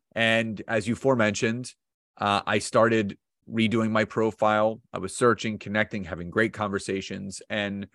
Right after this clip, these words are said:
my business started to grow and scale organically without any fancy schmancy things. It was purely organic. It was structure. But what I will say is this, the advantage that I had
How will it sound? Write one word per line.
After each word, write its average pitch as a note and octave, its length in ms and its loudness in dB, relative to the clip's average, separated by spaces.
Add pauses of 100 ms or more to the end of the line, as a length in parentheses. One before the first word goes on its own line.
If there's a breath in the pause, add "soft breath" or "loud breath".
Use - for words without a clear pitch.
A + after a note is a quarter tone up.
(400)
my A2 200 4
business A#2+ 480 4
started G#2+ 340 -2
to A2 100 -8
grow G#2+ 460 4
and G2 140 -6
scale G2+ 400 -2
organically F#2+ 800 -2
without A#2+ 500 0
any G#2+ 460 -4 (480)
fancy C3+ 440 2
schmancy A#2 480 2
things. A2+ 400 2
It G2+ 120 -2
was F#2 300 -6
purely D3+ 420 4
organic. G#2+ 580 2
It G#2+ 60 -8
was G2 280 -4 (340)
structure. - 600 4
But G2 180 0
what A#2+ 120 4
I G#2+ 80 6
will G#2+ 120 2
say B2+ 220 0
is F#2 180 -4
this, - 460 -2 (1040)
the A#2 360 0
advantage A#2+ 520 2
that A2 120 0
I A2 200 2
had F#2+ 520 -2